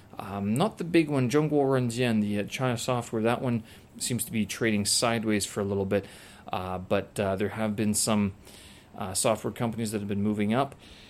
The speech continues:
Uh, beer companies were moving up as well. And then what else was moving up? There was another sector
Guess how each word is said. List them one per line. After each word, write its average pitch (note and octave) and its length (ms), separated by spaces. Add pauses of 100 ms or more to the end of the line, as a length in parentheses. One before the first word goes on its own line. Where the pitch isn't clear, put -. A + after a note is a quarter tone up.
(520)
Uh, C3 640 (920)
beer G#3+ 280
companies - 960 (340)
were A#2 140
moving A2 420
up G2 180
as G2+ 200
well. G#2+ 680 (140)
And G#2+ 100
then G#2 140
what C3 140
else C3 280
was A2+ 160
moving G2+ 300
up? F#2+ 140
There B2+ 100
was A#2+ 160
another A2 320
sector G2+ 640